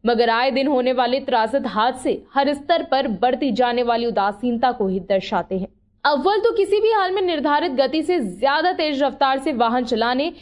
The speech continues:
या आगे निकलने की होड़ लगाने से रोकने के लिए सख्त कार्रवाई की जानी चाहिए। साथ ही पर्वतीय क्षेत्र की हर सड़क के किनारे क्रैश बैरियर,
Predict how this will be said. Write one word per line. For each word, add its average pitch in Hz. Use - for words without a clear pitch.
या 285
आगे 277
निकलने 294
की 302
होड़ 277
लगाने 240
से 285
रोकने 311
के 269
लिए 190
सख्त 330
कार्रवाई 226
की 226
जानी 185
चाहिए। 196
साथ 370
ही 539
पर्वतीय 381
क्षेत्र 381
की 370
हर 330
सड़क 311
के 349
किनारे 269
क्रैश 311
बैरियर, 220